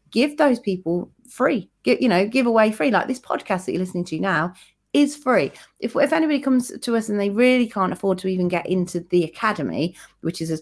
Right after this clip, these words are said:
a small amount on a monthly basis, which we have got a Black Friday deal coming. So if you're listening to this now, there's a Black Friday deal coming on that. But if you really can't afford that, you can power listen to this.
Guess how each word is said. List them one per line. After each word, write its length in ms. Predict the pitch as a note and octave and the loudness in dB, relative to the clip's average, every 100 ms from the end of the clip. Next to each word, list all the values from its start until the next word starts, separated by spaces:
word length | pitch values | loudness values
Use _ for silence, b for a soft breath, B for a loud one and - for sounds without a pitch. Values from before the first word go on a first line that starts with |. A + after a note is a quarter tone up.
| _ | _
a 60 | D#3+ | -6
small 320 | - F#3+ F3 | -2 0 2
amount 240 | E3+ D#3 | 2 0
on 80 | - | 0
a 20 | |
monthly 340 | D#3+ D#3+ - E3 | 0 0 -4 -2
basis, 580 | E3 F3 - - E3 - | 2 2 -2 -6 -4 -4
which 240 | - - | -8 -8
we 80 | D3+ | -6
have 180 | - - | -6 -4
got 140 | C3+ | -4
a 40 | |
Black 240 | - A#2+ - | 0 0 2
Friday 360 | F#4+ A4 F#4 | 2 2 0
deal 200 | F4 D#4+ | 2 0
coming. 380 | D4+ D#4+ C#4+ D#4 | 0 2 2 2
So 200 | D4 F#3+ | 4 6
if 300 | F#3+ - - - | 4 2 -18 0
you're 100 | G#3 | 2
listening 300 | A#3+ B3+ A3 | 4 2 0
to 100 | A3+ | 2
this 200 | A#3 G#3+ | 2 4
now, 260 | G#3 G3 | 4 4
there's 140 | G3 F#3+ | 2 0
a 20 | |
Black 220 | G3 - | 2 2
Friday 320 | G3+ F#3+ F3+ | 2 2 2
deal 180 | F3+ F3 | 2 0
coming 320 | F3 A3+ G3 | 0 0 0
on 140 | D3 D3 | 0 0
that. 240 | C#3 A#2 B B _ | -2 -2 B B _
But 80 | G#3+ | 0
if 80 | |
you 80 | A#3+ | 2
really 240 | A#3 D4 - | 2 2 2
can't 220 | B3 G#3+ | 0 0
afford 300 | F#3 F#3+ F#3 | 0 -2 2
that, 260 | A#3 E3+ - | 0 0 -4
you 160 | B3 | -10
can 160 | - A#3+ | -2 -2
power 300 | - C4+ A#3 | 0 0 2
listen 260 | F#3 E3+ | 0 -6
to 80 | F3+ | -8
this. 160 | F3+ F3+ | -8 -10